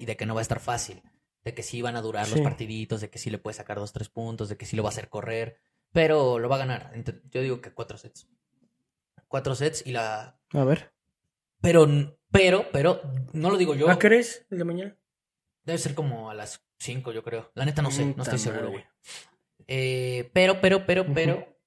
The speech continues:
Speaker 1: pero, pero, yo escuché ya de varios de los, de los comentaristas que,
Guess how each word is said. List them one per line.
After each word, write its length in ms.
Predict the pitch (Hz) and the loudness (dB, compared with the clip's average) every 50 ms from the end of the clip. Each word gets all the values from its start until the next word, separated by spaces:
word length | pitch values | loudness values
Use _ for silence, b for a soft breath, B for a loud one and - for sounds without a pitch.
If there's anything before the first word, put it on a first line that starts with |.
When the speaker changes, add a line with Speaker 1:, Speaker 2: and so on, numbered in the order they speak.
| _ | _
Speaker 1:
pero, 280 | - 160 165 175 170 - _ _ | -4 -4 -4 -4 -6 -10 _ _
pero, 260 | - 170 180 185 156 - - _ _ _ _ _ _ _ _ _ _ _ _ _ _ _ _ _ _ _ _ _ | -4 -2 -2 -2 -6 -8 -14 _ _ _ _ _ _ _ _ _ _ _ _ _ _ _ _ _ _ _ _ _
yo 160 | 139 139 160 160 | 2 4 4 4
escuché 320 | 156 - 208 190 - 165 | 4 2 -4 -4 -4 -2
ya 140 | 156 160 165 | 0 0 0
de 100 | 160 135 120 | 0 0 -2
varios 680 | 117 123 131 139 151 180 208 - - - - - _ _ - | -2 -4 -4 -2 -2 -2 -4 -4 -8 -14 -18 -20 _ _ -10
de 80 | 117 | -10
los, 240 | 113 110 110 - - | -8 -8 -10 -10 -10
de 80 | 117 107 | -10 -10
los 100 | 113 - | -10 -12
comentaristas 480 | 120 113 117 113 113 120 - 180 180 | -12 -12 -10 -10 -8 -6 -6 -6 -4
que, 440 | - 156 156 175 220 269 - - _ | -2 -2 0 0 0 -2 -4 -10 _